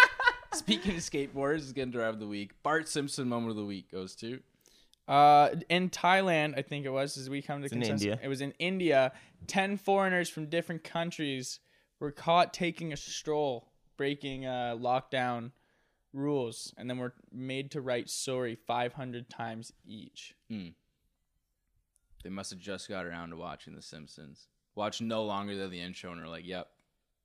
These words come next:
Speaker 2: That
Speaker 1: That's,
Speaker 2: looks like
Speaker 1: that's,
Speaker 2: it
Speaker 1: that's a
Speaker 2: sucks.
Speaker 1: good punishment." <laughs>
Speaker 2: That looks like You asked, though, "Do you think that would teach you your lesson?"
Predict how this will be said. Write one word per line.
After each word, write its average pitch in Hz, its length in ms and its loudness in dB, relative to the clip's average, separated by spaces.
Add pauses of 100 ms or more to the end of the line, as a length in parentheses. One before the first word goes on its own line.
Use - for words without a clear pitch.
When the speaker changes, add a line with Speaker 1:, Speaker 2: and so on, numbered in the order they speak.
(120)
Speaker 2:
That 185 80 -6
Speaker 1:
That's, 214 160 -2
Speaker 2:
looks 196 180 -4
like 190 100 -4
Speaker 1:
that's, 202 120 -6
Speaker 2:
it 233 120 0
Speaker 1:
that's 208 180 -8
a - 40 -8
Speaker 2:
sucks. 320 220 0
Speaker 1:
good 226 80 -2
punishment." 190 480 -8
<laughs> - 100 -6
Speaker 2:
That - 280 -4
looks 220 300 -4
like 220 220 -8 (460)
You 156 160 0
asked, 160 300 2
though, 160 300 8
"Do 143 120 -6
you 147 60 -4
think 160 200 -4
that 151 140 4
would 143 180 0
teach 139 280 -6
you 131 60 -4
your 123 140 -2
lesson?" 120 520 -6